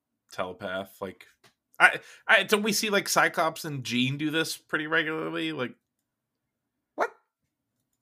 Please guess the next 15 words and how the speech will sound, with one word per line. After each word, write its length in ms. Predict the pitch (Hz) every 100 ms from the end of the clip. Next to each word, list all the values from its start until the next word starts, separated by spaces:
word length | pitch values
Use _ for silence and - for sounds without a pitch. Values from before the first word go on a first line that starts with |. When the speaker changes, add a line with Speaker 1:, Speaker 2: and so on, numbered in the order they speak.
| _ _ _ _ _
Speaker 1:
What 80 | -
do 40 | 220
you 60 |
mean? 240 | 254 135 98
I 80 | 180
don't 140 | 240
think 120 | 226
this 120 | 185 147
is 160 | 117
that 260 | 110 104 101
weird. 400 | 95 104 147 165
Like, 300 | 127 107 - _ -
calling 420 | - 120 131 123
out 180 | 120 110
psychically, 800 | - 110 120 127 135 139 135